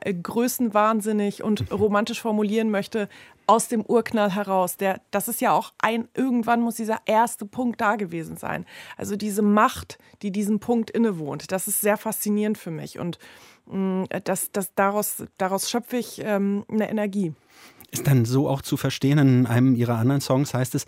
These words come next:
Speaker 2: "Ich bin jetzt ganz woanders, ich bin jetzt jemand anders, ich bin ganz weit weg von der, die ich kenn." Das heißt, da hat sich ja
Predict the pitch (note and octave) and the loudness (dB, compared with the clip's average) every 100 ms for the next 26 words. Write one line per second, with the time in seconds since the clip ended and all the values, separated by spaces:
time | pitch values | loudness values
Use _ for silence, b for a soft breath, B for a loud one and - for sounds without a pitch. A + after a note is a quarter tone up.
0 | B B B - - D3 D3 - - B2 | B B B -6 0 4 4 2 -2 0
1 | D3 - D3 A#2+ C#3 D3 A#2+ D#3 - - | 0 0 -2 2 2 4 2 0 -4 -6
2 | - C3+ C#3 A#2+ - B2 B2+ A#2+ A2+ D3+ | 0 2 2 0 -2 2 2 2 0 0
3 | D#3+ A#2 - C3+ A2+ A#2+ E3+ - A#2+ A2+ | -2 -4 -2 0 2 2 0 0 -2 -2
4 | G2+ D#3 - - C3 A2 A#2+ C#3+ D#3 b | -2 -2 -4 -2 0 2 2 2 -2 b
5 | b b b B2 C3 - - - A#2+ G2 | b b b 0 0 -2 -6 -2 0 -2
6 | F#2+ B B B B - A#2 B2 B2 - | -4 B B B B -6 -2 2 0 2
7 | A2+ A#2 B2+ C3 C3 B2 | -2 0 -2 -2 0 -2